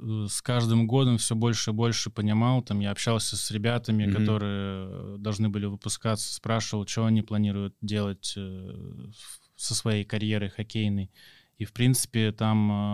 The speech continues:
Speaker 1: э, очень редко кто думал куда-то поехать попробоваться, потому что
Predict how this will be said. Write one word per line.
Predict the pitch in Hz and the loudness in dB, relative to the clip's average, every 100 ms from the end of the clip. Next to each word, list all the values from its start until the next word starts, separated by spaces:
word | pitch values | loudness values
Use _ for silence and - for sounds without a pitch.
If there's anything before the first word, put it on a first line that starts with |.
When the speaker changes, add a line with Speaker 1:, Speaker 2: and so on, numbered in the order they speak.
| 101 101 - | -2 -4 -8
Speaker 1:
э, | |
очень | - 117 110 - 113 | -8 -8 -4 -2 0
редко | 107 120 127 110 | 2 0 -4 -8
кто | 107 - 113 110 107 | -12 -6 -2 -2 -2
думал | 101 113 110 104 | 0 2 2 0
куда-то | - 104 107 104 | -4 -2 -2 -4
поехать | - 104 101 - | -4 -4 -4 -8
попробоваться, | - - 131 147 123 104 - 104 95 _ _ _ _ _ _ | -10 -4 -2 0 -2 -4 -4 -4 -6 _ _ _ _ _ _
потому | _ - 104 101 | _ 0 2 0
что | - 107 101 95 | -2 -2 -2 -2